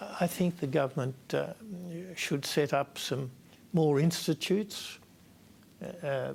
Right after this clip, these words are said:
because they're very focused. Uh, our medical, uh, research institutes are excellent. We should have one in artificial intelligence. We should have one, I think, in cybersecurity.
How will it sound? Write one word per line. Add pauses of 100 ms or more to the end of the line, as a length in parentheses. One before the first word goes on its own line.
because
they're
very
focused. (540)
Uh, (200)
our
medical, (560)
uh,
research
institutes
are
excellent. (960)
We
should
have
one
in (540)
artificial
intelligence. (600)
We
should
have
one,
I
think,
in
cybersecurity.